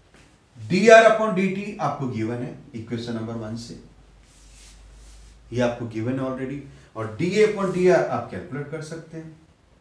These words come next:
because this area is already given in form of R and find the differential of this function with respect to R, that is,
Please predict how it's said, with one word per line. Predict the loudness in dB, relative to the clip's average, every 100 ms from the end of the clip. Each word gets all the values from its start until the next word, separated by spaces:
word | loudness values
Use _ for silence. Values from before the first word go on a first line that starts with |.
| _ -8
because | -4 2 4 2 -4 -16 -6 -4
this | -2 2
area | 4 6 6 4 0 -10 -2
is |
already | 2 2 2 0
given | 0 0 0
in | -2
form | -6 -8 -6 -6
of | -8 -16 -20 -20 -20 -20 -20 -20 -20 _ _ _ _ _ -8
R | 0 0 -2 -14 -20 -20 -20 -20 -12
and | -10 -10 -6
find | 2 2 2 -2
the | -2 -4 -8 -16 _ _ _ _ _ _ -8
differential | -6 2 2 2 0 4
of | 4 4
this | -2 -2
function | -4 -6 -4 -6 -4 -4
with | -2 -2
respect | -2 -4 -8 -6
to | -6 6
R, | 6 6 -2 -6 0
that | 2 4 2
is, | 0